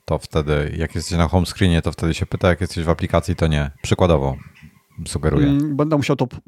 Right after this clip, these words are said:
Speaker 2: tak, będę musiał to obs-, poobserwować.
Speaker 1: E,
Speaker 2: E,
Speaker 1: mi os-, no, mi ostatnio, wiesz, od-, też włączyłem telewizor, e, wziąłem słuchawki, miałem, e, AirPodsy przy sobie,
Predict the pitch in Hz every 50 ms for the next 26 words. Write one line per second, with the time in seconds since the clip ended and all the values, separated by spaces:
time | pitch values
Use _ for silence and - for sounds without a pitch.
0 | 175 156 - - 135 120 113 127 147 151 156 147 - 147 135 - 127 113 107 -
1 | - - - - 147 127 - - - 131 113 110 107 98 - 135 - - - -
2 | - _ _ _ _ _ _ _ _ _ _ _ _ _ _ _ _ _ _ _
3 | _ _ _ _ _ - 76 82 85 - - 98 107 110 107 104 104 101 92 -
4 | - - - _ _ 104 117 110 104 104 117 120 117 113 101 - - 104 - 107
5 | 101 92 87 80 76 - - 104 95 90 85 - - 95 90 80 - 92 85 -
6 | - - - - 92 82 85 82 - 92 87 82 - 87 80 80 82 82 90 80
7 | 80 85 87 92 90 85 80 78 78 76 - 95 87 82 80 78 78 78 - -
8 | - 85 87 85 80 - - - 85 82 80 80 80 76 71 82 85 85 87 87
9 | 85 80 80 80 78 78 78 80 80 80 78 78 78 78 78 - - 95 - -
10 | 90 - - - - - - - - 85 87 95 101 107